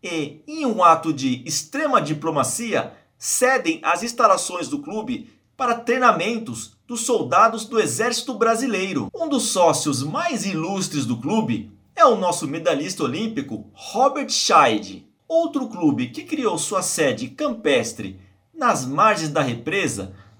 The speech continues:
foi o São Paulo Athletic Club, ou Clube Atlético São Paulo, em mil novecentos e quarenta e sete. O clube é o mais antigo da cidade, fundado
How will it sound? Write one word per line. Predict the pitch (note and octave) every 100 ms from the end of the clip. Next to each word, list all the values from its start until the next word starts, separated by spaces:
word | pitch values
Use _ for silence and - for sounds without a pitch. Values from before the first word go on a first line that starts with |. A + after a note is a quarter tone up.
| _
foi | D4+
o | D4+
São | - B3 G3
Paulo | A3 C4 C4+ C4+ -
Athletic | - G3 - A#3 A#3+ A#3+ -
Club, | E3 C#3+ A2 G2+ - _ _ _
ou | E4+ E4 C#4+ - -
Clube | _ E4 C#4+
Atlético | C4 - A3 A3 A#3
São | B3 A3+
Paulo, | F3+ D#3+ D3 A2 F#2 - _ _
em | B3 A3+
mil | G3+ G3 B3 C#4+ C#4
novecentos | B3+ A#3 F#3 - G#3 A3 A3
e |
quarenta | A3+ G#3 G#3 A3
e |
sete. | G#3+ - D#3 C3+ - F#2 - _ _ _ _ _ _
O | C#4+ A#3
clube | - B3+ C4+ C#4+ A#3+ - - _
é | C#4
o | B3 G#3 F#3
mais | G#3 B3 C4+ A3+
antigo | A#3 F#3+ - A3+ A#3+
da | B3
cidade, | A3 A#3 D#3+ D3+ C#3 G2+ G2 - _ _ _
fundado | B3+ F3+ D#3+ G3 D#3+ A#2 A2